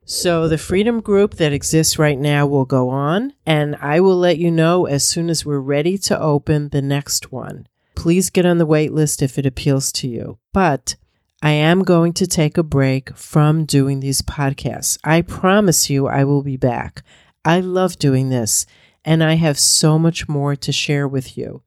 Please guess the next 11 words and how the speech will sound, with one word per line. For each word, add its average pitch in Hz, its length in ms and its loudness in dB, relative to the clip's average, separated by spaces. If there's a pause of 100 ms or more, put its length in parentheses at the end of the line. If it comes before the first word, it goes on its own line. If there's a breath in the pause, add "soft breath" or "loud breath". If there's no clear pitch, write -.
(400)
But 156 140 4
I'm 196 180 4
going 185 400 0
to 175 220 -2
now 135 500 -2
practice 143 540 -2
what 160 120 2
I 175 140 -2
preach - 580 -6 (320)
and 143 440 0 (160)
pause 156 640 0